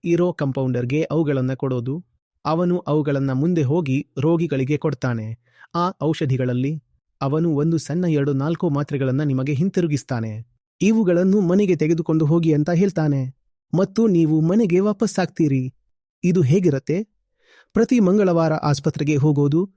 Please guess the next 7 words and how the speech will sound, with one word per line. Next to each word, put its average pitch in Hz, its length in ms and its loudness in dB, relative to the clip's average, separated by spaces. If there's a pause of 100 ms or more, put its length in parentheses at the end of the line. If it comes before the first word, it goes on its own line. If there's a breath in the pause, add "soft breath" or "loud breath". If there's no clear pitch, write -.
(240)
ಕೆಲವು 214 380 0
ಔಷಧಿಗಳನ್ನ 180 600 2
ಖರೀದಿಸೋದು, 165 720 0 (420 soft breath)
ಅವುಗಳನ್ನ 185 420 2
ಒಳಗಡೆ 180 380 2
ಕೊಟ್ಟು 165 320 -2
ವಾಪಸ್ಸಾಗೋದು. 156 800 -2